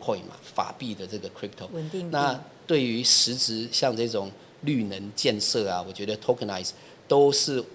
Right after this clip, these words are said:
Speaker 1: 我觉得未来只是时间的问题啊，它有可能发生。那再举我刚刚早上去参加一个，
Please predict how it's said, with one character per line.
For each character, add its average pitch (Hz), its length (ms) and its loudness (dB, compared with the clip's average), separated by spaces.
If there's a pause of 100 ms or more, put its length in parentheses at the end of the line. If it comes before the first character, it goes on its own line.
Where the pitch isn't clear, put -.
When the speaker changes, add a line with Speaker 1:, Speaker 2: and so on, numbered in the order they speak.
(140)
Speaker 1:
我 110 160 0
觉 131 160 0
得 143 80 6
未 156 220 8
来 95 220 0
只 98 160 -6
是 123 100 -2
时 110 220 0
间 107 200 -2
的 107 60 -4
问 101 220 -4
题 - 180 -14
啊， - 120 -12
它 110 220 -2 (220)
有 101 160 -4
可 - 140 -12
能 90 120 -14
发 92 200 -10
生。 90 200 -8 (420)
那 160 100 2
再 156 120 6
举 98 300 -4
我 92 160 -8
刚 113 160 0
刚 123 100 0
早 101 200 -4
上 110 180 -4
去 107 140 -6
参 104 220 -4
加 107 220 -4
一 104 120 -6
个， 95 200 -6